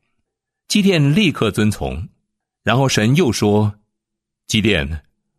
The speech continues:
我要差派你去攻打十二万五千名米甸军队。”不过在执行任务前，神先要他拆毁他父亲为巴力所筑的坛。拆毁祭坛是一件很严重的事，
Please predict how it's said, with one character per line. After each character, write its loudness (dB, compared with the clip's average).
我 0
要 4
差 -2
派 0
你 2
去 0
攻 0
打 2
十 0
二 2
万 0
五 0
千 0
名 2
米 0
甸 -2
军 -2
队。” -4
不 -6
过 0
在 0
执 -2
行 0
任 0
务 0
前， -2
神 0
先 0
要 2
他 0
拆 -2
毁 -6
他 -2
父 -4
亲 0
为 -4
巴 0
力 -2
所 -8
筑 -12
的 -6
坛。 -12
拆 0
毁 0
祭 0
坛 0
是 0
一 2
件 0
很 -6
严 -4
重 -2
的 -6
事， -10